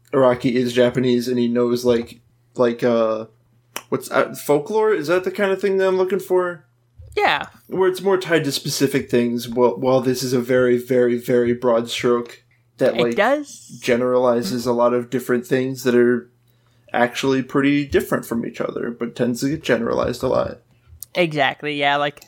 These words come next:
Speaker 2: thousands of miles of difference.
Speaker 1: The United States is a big place.
Speaker 2: It is. Well, I think, right, the mosaic mask of, yeah,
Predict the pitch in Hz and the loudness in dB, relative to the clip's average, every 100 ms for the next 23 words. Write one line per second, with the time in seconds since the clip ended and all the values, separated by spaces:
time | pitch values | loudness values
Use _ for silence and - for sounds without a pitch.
0 | _ - 151 143 139 143 139 139 139 143 | _ 0 2 0 -2 -10 -2 0 2 0
1 | 151 139 156 139 151 147 147 - - - | -4 -8 -8 -4 -2 -2 -2 -12 -16 -16
2 | _ - - - 170 349 403 427 415 269 | _ -18 -10 0 2 4 2 0 2 0
3 | 143 165 135 151 123 120 - - - - | 2 2 0 0 2 0 -6 -12 -14 -20
4 | - _ - 202 262 - 156 160 180 220 | -20 _ -8 -4 -4 -2 0 0 0 0
5 | 220 - _ - 185 196 294 349 320 _ | 0 -2 _ -4 -2 -2 -6 -8 -12 _
6 | _ _ - 202 233 214 - _ _ _ | _ _ -8 -2 -2 -2 -10 _ _ _
7 | - 165 165 202 233 226 175 156 156 147 | -12 -8 -6 0 2 0 0 2 4 2
8 | - - - 139 139 151 160 _ _ _ | -2 -10 -2 0 0 -4 -10 _ _ _
9 | _ 165 - 156 | _ -4 -4 -6